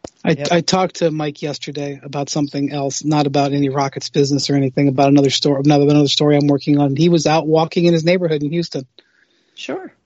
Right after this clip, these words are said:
Speaker 1: Um,
Speaker 2: Why wouldn't he be?
Speaker 1: Getting exercise. Um,
Speaker 2: Yeah.
Speaker 1: uh,
Speaker 2: You don't,
Speaker 1: but
Speaker 2: you don't
Speaker 1: Jackie,
Speaker 2: end up looking as fit as Mike D'Antoni by accident. Just saying.
Speaker 1: do you,
Speaker 2: Gotta work out.
Speaker 1: um, do you kn-, did you study and see what's happening with the,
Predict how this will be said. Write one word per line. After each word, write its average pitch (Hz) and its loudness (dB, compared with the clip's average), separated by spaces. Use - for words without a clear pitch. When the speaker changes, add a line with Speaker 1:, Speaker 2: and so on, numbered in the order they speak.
Speaker 1:
Um, 139 -2
Speaker 2:
Why 247 0
wouldn't 359 2
he 277 2
be? 123 -2
Speaker 1:
Getting 170 0
exercise. 143 -6
Um, 175 0
Speaker 2:
Yeah. 185 -6
Speaker 1:
uh, 180 0
Speaker 2:
You 180 0
don't, 294 2
Speaker 1:
but 190 -6
Speaker 2:
you 311 2
don't - 2
Speaker 1:
Jackie, 403 2
Speaker 2:
end 339 -2
up 214 -4
looking 254 0
as 185 -6
fit 226 -6
as 170 -6
Mike 185 -6
D'Antoni 175 -6
by 135 -6
accident. 135 -6
Just - -4
saying. - -12
Speaker 1:
do - -8
you, 226 -2
Speaker 2:
Gotta 156 -6
work 156 -2
out. 170 2
Speaker 1:
um, 160 -2
do 165 -6
you 214 4
kn-, 180 4
did 160 0
you 190 2
study 170 0
and 151 2
see 160 0
what's 156 0
happening 151 0
with 147 -4
the, 143 0